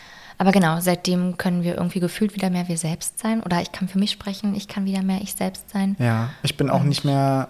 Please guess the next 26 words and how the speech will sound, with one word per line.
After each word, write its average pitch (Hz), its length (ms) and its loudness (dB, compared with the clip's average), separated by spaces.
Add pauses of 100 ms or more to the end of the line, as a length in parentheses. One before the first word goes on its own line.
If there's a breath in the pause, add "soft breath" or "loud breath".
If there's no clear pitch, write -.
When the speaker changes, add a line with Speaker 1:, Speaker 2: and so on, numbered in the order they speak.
Speaker 2:
also 123 360 -4 (220)
ich - 100 -14
war 127 60 0
ja 123 60 0
immer 131 140 -2
genervt 123 480 -2
davon, 135 300 -4
wenn 127 80 -2
Leute 123 220 -2
gefragt 131 360 -6
haben, 131 100 -2
wie 131 40 -2
es 127 100 -4
mit 135 80 -6
der 127 120 -2
Hochzeitsvorbereitung 135 880 -2
Speaker 1:
Ja. - 140 4
Speaker 2:
läuft. - 160 -2 (760 loud breath)
Weil 131 120 0
ich 123 100 0
auch 120 100 -6
wusste, 127 200 -4
dass 120 120 -2
es 120 80 -6
dich - 160 -6
triggert. 156 540 -2